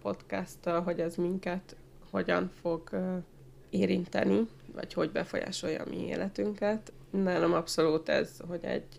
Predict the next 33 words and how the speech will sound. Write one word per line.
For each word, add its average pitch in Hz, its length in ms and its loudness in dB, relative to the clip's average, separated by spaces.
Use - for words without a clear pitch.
ilyen 180 160 -6
kis 165 220 -6
én 170 240 2
idő, 196 600 2
vagy, - 320 -6
ö, 180 60 -2
tehát, - 160 -18
hogy 180 100 -4
ez 180 180 -2
lesz 190 260 -6
így 190 220 -4
az 190 120 -8
új 196 140 0
hobbim, 185 600 -2
én 180 100 -4
ezt 196 220 -6
szeretném. 208 680 0
Illetve 170 840 6
szerintem 175 560 0
ez 160 220 4
egy 170 200 4
ilyen 170 220 2
közös 165 760 0
cél, 165 340 4
illetve, 160 720 2
illetve 170 400 -2
egy 156 140 2
ilyen 160 200 -4
pozitív 156 720 0
melléktermék 180 1200 -2
az, - 180 -6
hogy 160 180 -4
így 160 180 -2